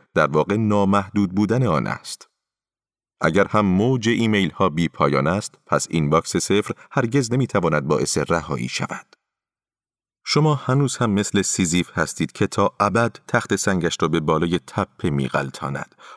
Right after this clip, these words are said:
با این تفاوت که شما آن را کمی سریعتر می‌غلطانید. مان دو سال پس از سخنرانی خود در گوگل، ویدئویی دیوانه‌وار و در هم و بر هم را در فضای مجازی منتشر کرد.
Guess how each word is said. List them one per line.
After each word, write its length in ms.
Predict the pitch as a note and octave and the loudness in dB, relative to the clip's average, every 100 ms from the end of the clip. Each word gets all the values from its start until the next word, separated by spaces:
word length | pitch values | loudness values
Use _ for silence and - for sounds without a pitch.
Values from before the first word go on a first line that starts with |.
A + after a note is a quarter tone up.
| - | -2
با 100 | D2+ | 0
این 100 | F#2 | 0
تفاوت 460 | F#2+ F2+ G2+ A#2 | 0 0 0 0
که 100 | - | -2
شما 400 | C3+ B2 B2+ C#3 - - | 0 0 0 -2 -6 -4
آن 180 | B2+ C3+ | 0 2
را 80 | B2+ | 0
کمی 300 | - B2+ B2+ | 0 0 0
سریعتر 640 | - C#3+ B2+ B2 - F#2 - | 0 0 0 -2 0 -2 0
می‌غلطانید. 880 | F#2 F#2+ D2+ C2+ - B1 A1+ - - _ _ _ _ _ _ _ _ _ _ _ _ _ - | -2 0 -2 -4 -6 -8 -8 -16 -20 _ _ _ _ _ _ _ _ _ _ _ _ _ -2
مان 540 | E2 G#2+ C3+ D3 A2+ | 2 4 2 -2 0
دو 120 | G#2+ | 0
سال 200 | C3+ C#3 | 2 0
پس 260 | B2+ A#2+ - | 0 -2 0
از 80 | A2+ | -2
سخنرانی 600 | A#2 - G2 F#2 F2+ F2+ | -2 0 2 2 2 0
خود 200 | - D2 | 0 0
در 120 | D2+ | 0
گوگل، 420 | - D2+ D#2+ A2+ C3 - _ - | 0 0 2 0 -2 -16 _ -2
ویدئویی 420 | D2 C#2 F#2 G#2 | 0 2 2 2
دیوانه‌وار 640 | G2 F2+ F#2 F2+ F#2 A2 | 2 2 2 2 2 2
و 100 | A2+ | 0
در 180 | G#2+ G#2 | 2 0
هم 140 | - G2 | 0 0
و 60 | |
بر 140 | F2+ F2 | 2 2
هم 180 | G2+ A2 | 2 0
را 100 | A#2 | 0
در 120 | A2 | 0
فضای 440 | - G2 F2 F2 | 2 0 0 0
مجازی 460 | F2 D#2+ D#2 D2 C#2+ | 2 2 0 -2 -2
منتشر 500 | C#2 C2 - - - | -2 -4 -6 -6 -8
کرد. 400 | - - - | -10 -16 -16